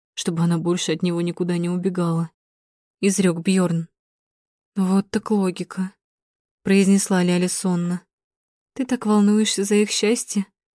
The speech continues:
«Конечно. Они наши друзья. И если Артём не одинок, у меня и повода нет для беспокойства о ваших тёплых отношениях». «Иди ж сюда, мой Отелло.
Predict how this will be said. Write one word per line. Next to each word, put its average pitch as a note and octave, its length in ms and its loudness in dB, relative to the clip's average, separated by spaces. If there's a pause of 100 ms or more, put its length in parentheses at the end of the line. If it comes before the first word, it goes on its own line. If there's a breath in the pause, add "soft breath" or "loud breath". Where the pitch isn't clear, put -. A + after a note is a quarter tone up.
(380)
«Конечно. D#3+ 640 0 (640)
Они A3 240 4
наши G3 300 2
друзья. E3+ 560 -4 (600)
И E3+ 100 0
если F3 340 0
Артём E3+ 400 0
не E3 100 0
одинок, E3+ 500 -2 (540)
у G3 60 -2
меня B3 240 6
и F3 40 4
повода G3+ 400 2
нет F3+ 200 2
для E3 100 -2
беспокойства E3+ 720 -2
о E3 40 0
ваших E3+ 320 -4
тёплых F3 380 -4
отношениях». F3 840 -4 (1160)
«Иди A#3+ 280 0
ж G#3 60 0
сюда, G#3 420 2
мой F#3 300 4
Отелло. F3+ 560 -4